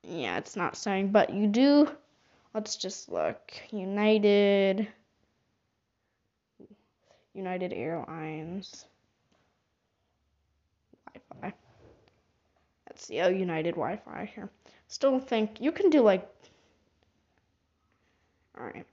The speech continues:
You can do free messaging. All right, so you can do the free messaging, like iMessage, WhatsApp, and messages by Google. You can do those while you're in the air.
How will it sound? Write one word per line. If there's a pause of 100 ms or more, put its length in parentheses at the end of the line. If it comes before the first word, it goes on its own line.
(680)
You
can
do
free
messaging.
All
right,
so (1160)
you
can
do
the
free
messaging, (1040)
like
iMessage,
WhatsApp, (560)
and
messages
by
Google.
You
can
do
those
while
you're
in
the
air.